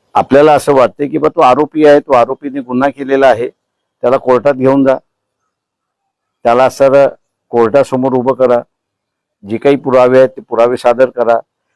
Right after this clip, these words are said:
आणि कोर्टाला डिक्लेअर करू द्या ना तो दोषी आहे म्हणून. आणि मग दोषी असून जे कोर्ट, कोर्ट त्याला शिक्षा देईल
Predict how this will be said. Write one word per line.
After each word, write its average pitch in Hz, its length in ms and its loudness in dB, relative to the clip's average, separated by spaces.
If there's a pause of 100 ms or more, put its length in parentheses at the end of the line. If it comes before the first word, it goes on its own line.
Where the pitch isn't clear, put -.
(220)
आणि 135 140 -2
कोर्टाला 139 500 0
डिक्लेअर 175 420 0
करू 151 240 -4
द्या 147 160 -6
ना 185 140 -6
तो 214 80 -2
दोषी 175 380 -4
आहे 165 80 4
म्हणून. 147 260 0 (840)
आणि 123 160 -2
मग 160 180 0
दोषी 156 320 0
असून 180 300 0
जे 170 100 0
कोर्ट, 175 320 -2 (200)
कोर्ट 175 200 -6
त्याला 175 220 2
शिक्षा 160 320 -2
देईल 147 280 2